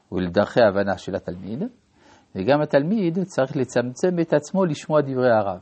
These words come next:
אז בין צמצום לצמצום יש קשר. אז,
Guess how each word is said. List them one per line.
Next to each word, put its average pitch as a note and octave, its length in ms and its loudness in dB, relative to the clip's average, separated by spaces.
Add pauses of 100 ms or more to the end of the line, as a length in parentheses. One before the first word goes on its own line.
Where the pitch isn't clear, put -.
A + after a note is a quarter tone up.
(440)
אז F#2 280 -6
בין C3 160 0
צמצום C3+ 400 -6
לצמצום D3+ 520 -6
יש B2+ 180 -6
קשר. - 320 -6 (800)
אז, G2+ 220 -2